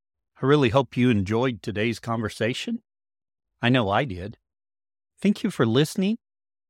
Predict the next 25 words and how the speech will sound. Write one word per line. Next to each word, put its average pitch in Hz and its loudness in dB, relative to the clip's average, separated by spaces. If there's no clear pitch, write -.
And 160 4
if - -2
you 208 0
found 262 2
something 220 -2
useful, 226 -2
please 311 -2
share 110 -4
it. - -10
Share 127 2
it 135 2
on 139 2
your 131 4
social 143 -4
media. 160 0
Tell 180 2
your 220 2
friends. 135 -8
Get - -6
the 139 -4
word 104 -4
out 92 -4
about 95 -8
the 98 -14
podcast. - -14